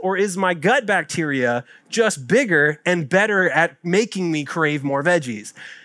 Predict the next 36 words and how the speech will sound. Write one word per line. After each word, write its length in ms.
Ridiculous, 1000
right? 160
Does 100
that 140
not 180
just 160
completely 640
blow 300
your 160
mind? 420
It's 140
like 100
the 60
most 260
wild 440
concept 500
to 100
me. 240
Like, 280
again, 200
science 400
is 80
fascinating. 800
I 100
love 260
this 120
stuff. 360
I 100
am 220
Bill 180
Nye. 320
Uh, 60
I 180
am 220
Flint 260
Lockwood. 440